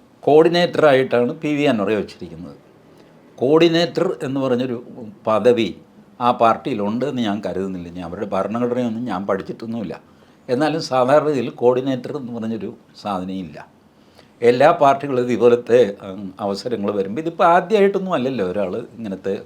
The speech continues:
കുഴപ്പത്തിൽ വന്ന് ചാടുന്നത്. അപ്പോൾ ചെയ്യുന്നത് ഒരു അഡ്ഹോക് കമ്മിറ്റി ഉണ്ടാക്കും, സംസ്ഥാന കമ്മിറ്റിയാണ്. ആ അഡ്ഹോക് കമ്മിറ്റിയുടെ, ആ,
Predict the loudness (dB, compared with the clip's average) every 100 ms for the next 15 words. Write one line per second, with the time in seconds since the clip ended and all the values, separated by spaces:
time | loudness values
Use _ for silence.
0 | -8 -6 -6 -10 -12 -12 -12 -10 -10 -10
1 | -14 -20 _ _ _ _ _ _ _ _
2 | _ _ _ -8 -6 -4 -4 -4 -4 -2
3 | -4 -6 -14 _ _ -16 -16 _ -6 -2
4 | -2 2 2 2 -2 -4 -6 -20 _ -6
5 | -6 -4 -8 -12 -12 -12 -14 -16 _ _
6 | _ _ _ -10 -8 -2 0 0 -2 -8
7 | -14 -18 -20 -20 _ _ _ _ _ _
8 | -20 _ _ 2 4 4 4 2 2 2
9 | -2 -2 -4 -4 -2 -4 -6 _ _ _
10 | _ _ _ _ -8 -4 -4